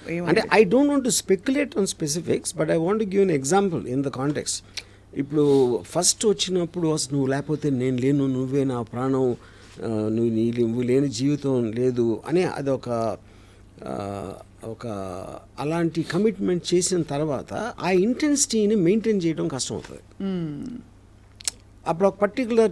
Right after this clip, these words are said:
Speaker 2: టైంలో మీరు అది, ఆ ఇంటెన్సిటీ పోయినప్పుడు the other person feels betrayed.
Speaker 1: Hmm.
Speaker 2: అప్పుడు అలా అన్నావు, ఇప్పుడు ఇలా అనలేదు, అనలేదు, అలా, ఇలా, you know.
Speaker 1: Right.
Speaker 2: But I think that is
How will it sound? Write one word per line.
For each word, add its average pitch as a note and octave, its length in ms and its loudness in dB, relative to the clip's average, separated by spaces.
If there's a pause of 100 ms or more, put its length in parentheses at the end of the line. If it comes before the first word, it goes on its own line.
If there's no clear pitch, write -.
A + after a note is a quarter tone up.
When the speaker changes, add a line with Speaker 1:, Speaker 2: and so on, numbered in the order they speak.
Speaker 2:
టైంలో A3+ 320 6
మీరు G3+ 260 6
అది, E3 420 4
ఆ - 140 -6
ఇంటెన్సిటీ G3 560 2
పోయినప్పుడు E3+ 880 2 (480)
the E3+ 320 4
other B3+ 220 2
person G#3 300 0
feels G3+ 340 -2
betrayed. D#3 360 -2
Speaker 1:
Hmm. - 220 -14
Speaker 2:
అప్పుడు E3+ 200 -2
అలా D3+ 160 0
అన్నావు, D#3 340 0
ఇప్పుడు C3+ 200 -4
ఇలా C3+ 120 -2
అనలేదు, C3+ 400 -4
అనలేదు, B2 400 -2
అలా, G#2+ 160 -6
ఇలా, G#2+ 280 -8 (360)
you C#3 100 -8
know. D3 140 -6
Speaker 1:
Right. - 120 -18 (460)
Speaker 2:
But B3 80 4
I - 220 2
think D#4+ 320 2
that A3 120 6
is A#3+ 80 0